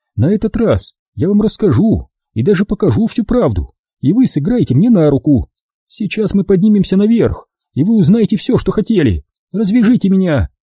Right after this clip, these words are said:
«Приятно, что в вашем лице мы приобретаем друга и союзника!» Галантно поклонился полковник и содрал с нее весь скотч,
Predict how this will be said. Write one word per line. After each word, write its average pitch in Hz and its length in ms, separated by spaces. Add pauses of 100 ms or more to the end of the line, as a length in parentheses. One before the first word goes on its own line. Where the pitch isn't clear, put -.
(800)
«Приятно, 127 760
что - 220
в 117 40
вашем 139 280
лице 135 520 (320)
мы 113 180
приобретаем 139 640
друга 202 260
и 160 80
союзника!» 123 840 (420)
Галантно 107 560
поклонился 113 540
полковник 107 580 (360)
и 107 140
содрал 127 400
с - 120
нее 151 220
весь 123 240
скотч, - 420